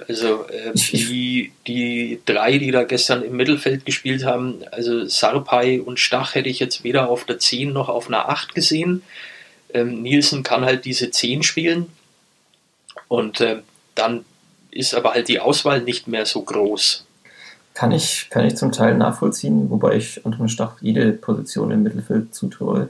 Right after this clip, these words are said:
Speaker 2: Aber, ähm, aber e-, letztendlich hat sich doch daran gezeigt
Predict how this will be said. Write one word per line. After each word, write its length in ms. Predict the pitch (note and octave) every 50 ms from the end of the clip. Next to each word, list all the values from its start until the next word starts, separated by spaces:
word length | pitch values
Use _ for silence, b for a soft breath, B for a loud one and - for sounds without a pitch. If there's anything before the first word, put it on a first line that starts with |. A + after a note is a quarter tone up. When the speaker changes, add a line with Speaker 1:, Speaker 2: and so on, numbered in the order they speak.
| B B B B B B B B
Speaker 2:
Aber, 400 | - A#2+ A#2 B2 A#2 - A2+ -
ähm, 440 | B2 A2+ A2+ A2+ A2+ A2 G#2+ - - - _ _ _ -
aber 800 | A#2 G#2+ G#2+ A2 G#2+ - - A2+ G#2 G2+ G2+ G2+ G2+ G2+ G2+ - b b b b b b b _ _ _ -
e-, 180 | D3+ A2+ G#2 -
letztendlich 640 | A2+ A#2 A2+ A2 - D#3+ D3 D3+ C3 - - - _ -
hat 100 | - B2+
sich 100 | C3 C#3
doch 100 | C3+ B2+
daran 280 | A#2+ B2 A#2+ B2+ B2 A#2+
gezeigt 360 | A2 G2+ - B2+ A2+ A2+ -